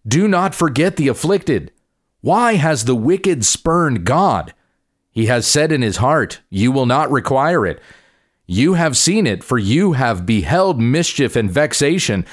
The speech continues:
to take it into your hand. The unfortunate commits himself to you. You have been the helper of the orphan. Break the arm of the wicked and the evildoer. Seek out his wickedness until you find none.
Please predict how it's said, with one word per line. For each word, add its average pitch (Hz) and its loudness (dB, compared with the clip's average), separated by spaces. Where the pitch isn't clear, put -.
to 120 -4
take 165 -2
it 147 0
into 127 0
your 113 2
hand. 117 -2
The 117 2
unfortunate 123 -2
commits 127 0
himself 107 0
to 98 -4
you. 78 -2
You 151 0
have 143 0
been 123 0
the 107 0
helper 107 0
of 113 -2
the 110 2
orphan. 113 0
Break 131 0
the 117 0
arm 127 2
of 85 -2
the 101 0
wicked 107 0
and 117 0
the 117 0
evildoer. 107 0
Seek 180 0
out 165 2
his 127 2
wickedness 107 0
until 123 0
you 135 2
find 165 0
none. 151 -2